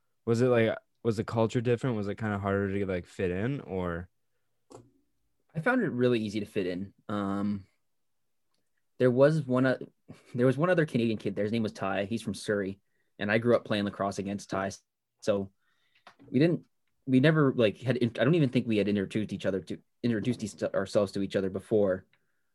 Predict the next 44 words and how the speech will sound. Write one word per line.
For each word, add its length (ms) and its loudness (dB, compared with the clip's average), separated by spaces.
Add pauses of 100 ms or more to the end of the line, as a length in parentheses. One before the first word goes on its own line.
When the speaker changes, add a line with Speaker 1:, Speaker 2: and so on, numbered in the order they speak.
(120)
Speaker 2:
Um, 400 -2 (1400)
yeah, 180 2
the 80 -6
first 220 2
time 160 2
I 80 2
met 340 2 (480)
Ty, 320 -2
like, 260 -6 (440)
"Hey, 320 0
Brandon, 500 -2
hey, 180 -4
I'm 100 -6
Ty, 240 0
how's 140 -2
it 40 -6
going?" 340 -2 (200)
Speaker 1:
Yeah. 220 -2
Speaker 2:
was 120 0
my 120 0
first 260 -2
day 140 0
going 360 0
there. 180 -10 (720)
And 280 -2
when 100 -2
I 100 2
first 320 0
got 320 -2
there, 420 0
they 180 0
were 280 -2
on 680 -2 (240)
their 260 2
winter 320 0
break. 380 -4
So 100 -2
there 100 2
was 300 -2
a 60 -4
bunch 240 2
of 60 -2
the 60 0
kids 580 -4